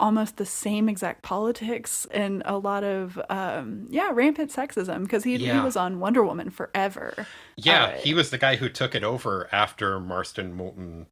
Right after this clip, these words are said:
Speaker 2: died, or Moulton Marston, and then was on it until they launched the new Wonder Woman, which certainly had its own problems.
Speaker 1: Yes.
Speaker 2: But what's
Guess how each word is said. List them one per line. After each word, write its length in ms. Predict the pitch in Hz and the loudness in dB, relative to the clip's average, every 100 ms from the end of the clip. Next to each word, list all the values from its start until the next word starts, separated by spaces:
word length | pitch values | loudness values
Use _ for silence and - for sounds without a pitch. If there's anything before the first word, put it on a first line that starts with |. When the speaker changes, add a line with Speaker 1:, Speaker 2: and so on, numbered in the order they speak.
| - | -4
Speaker 2:
died, 340 | 101 98 78 | -2 -2 -6
or 80 | 78 | -10
Moulton 340 | 90 85 82 | -10 -12 -14
Marston, 460 | 80 85 - - 80 _ - | -12 -12 -12 -14 -18 _ 0
and 200 | 110 98 | 0 2
then 320 | 117 107 98 | 2 2 2
was 180 | 107 - | -4 -2
on 260 | 107 113 | 0 0
it 140 | 117 - | 0 -4
until 320 | 101 - 104 | -10 -6 -4
they 120 | 101 | -4
launched 480 | 95 95 101 - - | -2 -4 -4 -8 -12
the 80 | 95 | -10
new 420 | 90 101 113 104 - _ _ - | -8 -6 -6 -8 -12 _ _ -8
Wonder 340 | 95 92 87 | -4 -2 -4
Woman, 400 | 82 82 82 90 90 | -8 -8 -8 -8 -6
which 200 | 123 - | -6 -4
certainly 380 | - 196 147 135 | -2 -4 -2 0
had 220 | 117 104 | 2 2
its 120 | 92 | 0
own 200 | 95 87 | -4 -6
problems. 580 | - 82 82 82 78 - - - - - | -6 -8 -6 -8 -10 -12 -16 -18 -16 -12
Speaker 1:
Yes. 500 | 208 165 - - - _ - | -10 -8 -10 -12 -20 _ 6
Speaker 2:
But 280 | 123 117 - - | 8 6 0 -4
what's 480 | 120 131 117 - | 4 6 4 -4